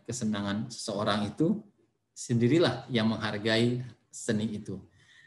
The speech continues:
eh, untuk orang lain. Tetapi kalau yang bersangkutan juga punya nilai value,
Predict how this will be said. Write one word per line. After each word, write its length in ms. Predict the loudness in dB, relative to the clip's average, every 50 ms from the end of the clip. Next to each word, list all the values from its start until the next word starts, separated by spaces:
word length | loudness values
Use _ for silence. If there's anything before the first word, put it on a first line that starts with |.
| _ _ _ _ _
eh, 320 | 6 8 8 10 8 8 6 6
untuk 240 | 6 6 6 6 6
orang 240 | 6 6 8 8 10
lain. 240 | 10 8 8 6 4
Tetapi 720 | 2 4 6 6 8 8 8 8 8 8 4 0 -2 2
kalau 240 | 4 6 8 8 8
yang 600 | 8 8 8 8 8 6 6 6 4 2 0 -4 -6
bersangkutan 880 | -4 -2 0 2 2 2 2 0 0 2 2 2 4 4 4 2 2
juga 480 | 0 -2 -2 0 0 0 0 -2 -4 -2
punya 240 | 0 2 2 4 4
nilai 320 | 2 2 2 0 -4 -2
value, 400 | 0 0 2 4 4 4 2 2